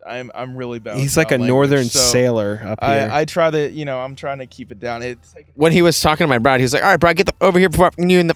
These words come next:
Speaker 3: and I'm gonna, you and the," I was like,
Speaker 2: Oh.
Speaker 3: "Nate, whoa,
Speaker 2: Wow.
Speaker 3: take a breath,
Speaker 2: This is
Speaker 3: bro."
Speaker 2: a classy lady.
Speaker 3: Yeah.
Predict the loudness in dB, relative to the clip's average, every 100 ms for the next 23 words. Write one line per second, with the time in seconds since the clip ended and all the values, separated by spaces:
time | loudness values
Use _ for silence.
0 | 0 2 2 2 0 2 4 4 4 4
1 | 4 2 2 2 2 2 0 0 0 0
2 | -2 -4 -2 2 2 4 4 2 0 -2
3 | -2 -2 0 -2 -2 0 2 2 0 -2
4 | 0 0 0 0 0 0 -2 -2 -2 -2
5 | -4 -2 -2